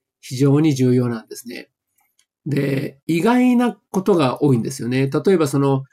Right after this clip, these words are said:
待遇が同じであるとか、あるいは特別勤務時間が長くないっていうのに、そこの部署だけは全然盛り上がってないってことはよくあるんですね。で、えー、仕事の内容によっては簡単に盛り上がれないっていうのも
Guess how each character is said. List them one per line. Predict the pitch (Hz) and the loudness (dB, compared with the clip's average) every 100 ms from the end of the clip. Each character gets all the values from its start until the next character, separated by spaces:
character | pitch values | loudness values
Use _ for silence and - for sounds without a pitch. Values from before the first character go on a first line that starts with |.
| _ - | _ -6
待 | 143 160 156 | 0 2 2
遇 | 165 165 | 2 2
が | 180 - | 0 0
同 | 120 131 | -2 0
じ | 127 123 | -2 -2
で | 131 | -2
あ | 127 | -2
る | 113 | -6
と | - | -16
か、 | - 123 117 - _ - - - _ - | -14 -12 -10 -14 _ -20 -20 -20 _ -8
あ | 139 | 0
る | 151 | 0
い | |
は | 135 | 0
特 | 127 156 | -2 0
別 | 165 170 180 | 0 2 0
勤 | 151 170 | 0 2
務 | 180 180 | 2 2
時 | 190 | 2
間 | 170 120 | 0 -2
が | 117 | -6
長 | 131 151 139 | -2 -2 -2
く | - | -6
な | 131 131 | -6 -6
い | |
っ | 127 | -4
て | 123 | -6
い | |
う | 117 | -4
の | 123 | -2
に、 | 175 165 120 - _ _ _ _ | 0 2 0 -4 _ _ _ _
そ | - | -2
こ | 151 | 2
の | 143 | 4
部 | 147 | 2
署 | 143 | 0
だ | 135 120 | -2 -2
け | 123 | -4
は | 120 | -4
全 | 117 143 151 | 0 0 2
然 | 165 156 | 2 2
盛 | 156 | 4
り | 160 | 4
上 | 160 | 2
が | 160 | 0
っ | |
て | - | 0
な | 160 160 | 0 0
い | |
っ | |
て | - | 0
こ | 175 190 | -2 0
と | 233 | -2
は | - - _ - | -2 -6 _ -2
よ | 151 | -2
く | 135 127 | 0 -4
あ | |
る | 110 | -6
ん | - | -14
で | |
す | - 127 | -10 -4
ね。 | 143 220 _ _ _ _ _ _ - | -4 -6 _ _ _ _ _ _ -6
で、 | 143 151 139 120 127 _ _ _ _ - | 0 2 2 -2 -8 _ _ _ _ -10
え | 95 - - - - | -8 -8 -10 -12 -10
ー、 | - | -6
仕 | - | 0
事 | 214 254 247 | 0 2 2
の | 214 | 2
内 | 214 226 | 2 2
容 | 240 233 | 0 0
に | |
よ | 240 240 | -2 -4
っ | |
て | - | -2
は | 240 202 123 - | 0 0 0 -4
簡 | - 170 | -4 -2
単 | 190 175 | 0 0
に | |
盛 | 156 156 175 | 2 2 2
り | |
上 | 196 | 2
が | 196 | 2
れ | 208 | 2
な | 185 | 2
い | 143 | 0
っ | |
て | - | -4
い | 143 | -2
う | |
の | 147 | -2
も | 123 113 | -2 -8